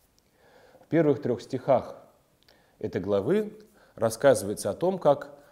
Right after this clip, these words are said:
в начале своего второго миссионерского путешествия апостол Павел посещает ликаонские города Дервию и Листру. Это были именно те города, в которых он основал христианские общины во время своего первого миссионерского путешествия.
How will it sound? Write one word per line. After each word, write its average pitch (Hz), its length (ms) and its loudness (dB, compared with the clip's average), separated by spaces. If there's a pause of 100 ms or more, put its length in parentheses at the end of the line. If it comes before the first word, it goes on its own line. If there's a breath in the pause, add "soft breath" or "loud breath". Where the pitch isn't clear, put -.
(120 loud breath)
в 98 60 -12
начале 127 440 2
своего 113 280 -2
второго 127 560 4
миссионерского 98 720 -4
путешествия 139 840 -2 (280 loud breath)
апостол 107 500 -4
Павел 170 460 0 (340 loud breath)
посещает 165 640 2
ликаонские 117 640 -2
города 107 800 2
Дервию 117 440 -2
и - 80 -8
Листру. 92 460 -12 (220)
Это 104 220 -6
были 127 200 2
именно 120 300 0
те 113 160 0
города, 107 640 0 (340 loud breath)
в - 60 -20
которых 170 420 4
он 147 120 2
основал 135 480 4
христианские 123 680 -2
общины 175 380 -2
во 107 160 0
время 147 260 -2
своего 113 600 -2 (240 loud breath)
первого 95 420 2
миссионерского 92 720 -6
путешествия. - 720 -18